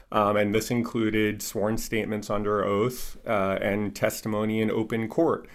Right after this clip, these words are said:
where there was this elaborate story about how he died and then was cremated on a burn pit at impossible temperatures.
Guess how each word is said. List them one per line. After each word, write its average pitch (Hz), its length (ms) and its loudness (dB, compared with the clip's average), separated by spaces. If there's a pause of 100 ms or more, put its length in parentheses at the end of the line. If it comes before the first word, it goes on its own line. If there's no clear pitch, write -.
(220)
where 101 180 2
there 95 140 2
was 95 180 2
this 101 160 -2
elaborate 101 600 0
story 98 680 0
about 98 340 0
how 95 200 0
he 110 140 -2
died 90 440 0
and 101 120 0
then 92 100 0
was 95 160 -2
cremated 98 560 -2
on 95 140 0
a 95 60 0
burn 104 340 0
pit 92 220 -4
at 92 120 -2
impossible 98 580 -2
temperatures. 110 800 -4